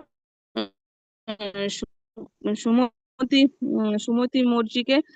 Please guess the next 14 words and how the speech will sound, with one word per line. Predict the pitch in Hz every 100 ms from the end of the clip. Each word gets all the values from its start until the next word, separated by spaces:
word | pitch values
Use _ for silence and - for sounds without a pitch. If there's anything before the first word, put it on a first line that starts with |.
| _
আমাদের | 220 220 226 254
কিছু | - 233 254
সোফা | 226 285 277
চেয়ার | 254 240
দেওয়ার | 226 226
জন্য, | 240 240 240 -
মানে, | 202 190
উনি | 226 254
সোফা | 240 233
চেয়ার | 240 247
দিয়ে | 233 247
হয়তো | 233 220 -
উপকার | - 233 240 247
করে, | 208